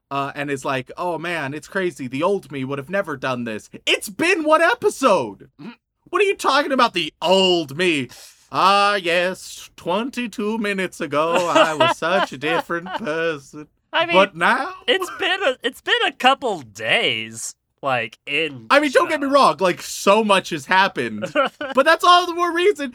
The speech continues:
Speaker 1: you don't have an, "Oh, the old me" monologue in episode two. <laughs> Like,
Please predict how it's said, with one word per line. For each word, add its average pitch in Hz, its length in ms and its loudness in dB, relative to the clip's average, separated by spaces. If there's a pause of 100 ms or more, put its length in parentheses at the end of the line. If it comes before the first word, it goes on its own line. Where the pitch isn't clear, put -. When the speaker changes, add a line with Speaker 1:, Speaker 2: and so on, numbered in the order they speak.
(140)
Speaker 1:
you 262 160 -2
don't 330 320 -2
have 269 240 2
an, 208 180 -4 (100)
"Oh, 202 280 4
the 170 240 -8
old 196 340 0
me" 160 320 -6
monologue 170 800 2
in 214 100 0
episode 233 600 0
two. 247 640 2 (640)
<laughs> 147 140 -4 (920)
Like, 294 420 2